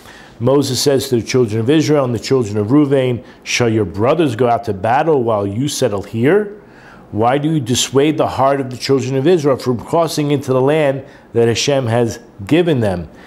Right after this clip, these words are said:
And then Moses says, "Aren't you acting very similar to what the spies did?" And look in Rashi on that. "Why do you, do you, why do you dissuade them? Why do you remove and hold back their heart from crossing?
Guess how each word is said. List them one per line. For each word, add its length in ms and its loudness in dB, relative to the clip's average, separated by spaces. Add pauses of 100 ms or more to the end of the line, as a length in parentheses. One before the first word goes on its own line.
(220)
And 180 2
then 140 2
Moses 280 2
says, 460 0
"Aren't 200 0
you 160 0
acting 400 -4
very 220 2
similar 440 -2
to 140 -6
what 160 0
the 60 -8
spies 520 -2
did?" 340 0 (380)
And 260 0
look 180 0
in 80 0
Rashi 520 0
on 100 0
that. 360 0
"Why 260 2
do 120 -4
you, 100 4
do 240 -4 (160)
you, 160 -6
why 300 0
do 100 -4
you 100 0
dissuade 680 0
them? 400 0 (480)
Why 260 4
do 180 -4
you 120 4
remove 580 2
and 180 -2
hold 380 -2
back 280 0
their 180 2
heart 440 0
from 200 -8
crossing? 720 -2